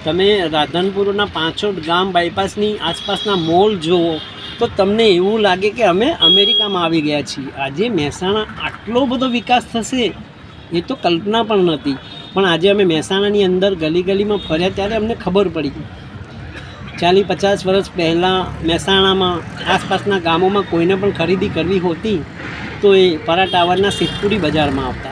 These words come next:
કારણ કે અહીંયા અમુક દુકાનો હતી જ્યાં કરિયાણું મળતું, કાપડ મળતું અને જીવન જરૂરિયાતની દરેક વસ્તુઓ મળતી. પણ અત્યારે તમે સિદ્ધપુરી બજારમાં જાઓ તો તમને પગ મૂકવાની જગ્યા ના મળે,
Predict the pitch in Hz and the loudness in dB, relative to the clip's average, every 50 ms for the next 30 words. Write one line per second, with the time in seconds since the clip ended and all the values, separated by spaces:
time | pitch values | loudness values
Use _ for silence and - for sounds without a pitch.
0 | - - - 180 190 202 226 226 226 220 202 202 208 214 214 214 202 - - - | -12 -6 -2 -2 0 0 0 -2 0 2 2 4 4 2 2 0 -2 -4 -6 -4
1 | 185 202 214 220 208 - 214 202 196 190 175 - - - - - - - - 160 | -2 -2 -2 -2 -2 0 0 2 2 2 0 -4 -8 -14 -16 -14 -10 -4 -2 -2
2 | 170 - 202 196 196 202 190 190 190 - - 196 190 185 170 156 - - - - | 0 0 2 2 4 4 4 2 0 0 0 0 0 0 -2 -4 -8 -12 -14 -12
3 | - 147 143 185 185 185 - - 170 165 180 185 185 190 185 185 180 180 170 - | -8 -4 -2 0 0 0 -2 -2 -2 0 2 4 4 4 4 4 2 0 0 0
4 | 185 190 190 175 - - 165 160 151 180 175 180 180 175 170 165 - 180 185 180 | 2 2 2 2 0 0 0 0 0 0 0 2 2 0 0 0 0 2 2 2
5 | 170 160 - - - - - - - - - - 180 220 220 160 170 185 185 208 | 0 -2 -6 -12 -14 -16 -16 -16 -14 -10 -4 0 2 2 2 2 0 2 4 4
6 | 214 208 175 190 196 190 202 196 202 196 185 202 208 190 190 185 202 196 170 165 | 4 4 2 2 4 4 4 4 4 2 2 0 0 2 2 0 0 0 -2 -4
7 | 160 156 - - 208 196 180 170 151 139 123 - 131 131 127 - - - - - | -4 -4 -4 0 2 4 4 4 2 -2 -2 -4 -8 -12 -12 -12 -12 -12 -12 -10
8 | - - - 208 208 - - 151 - - 208 226 233 226 208 233 233 240 196 - | -8 -4 -2 -2 -2 0 -2 -2 -2 0 0 0 0 0 -2 -2 0 -2 -2 -2
9 | 220 - - - - 226 233 208 202 190 208 208 220 220 220 214 180 196 180 175 | -4 -6 -6 -6 -4 -2 0 0 2 4 4 2 2 2 0 0 2 2 4 4
10 | 170 151 143 - - - 226 226 254 240 247 247 214 214 190 196 196 208 208 202 | 2 0 -4 -8 -10 -10 -8 -6 -4 -2 -2 -2 0 0 0 2 2 2 0 0
11 | 190 202 208 202 202 180 170 180 165 165 185 180 180 180 175 175 170 165 175 | 2 2 2 2 2 2 0 0 0 0 0 0 0 0 0 -2 -2 -2 -4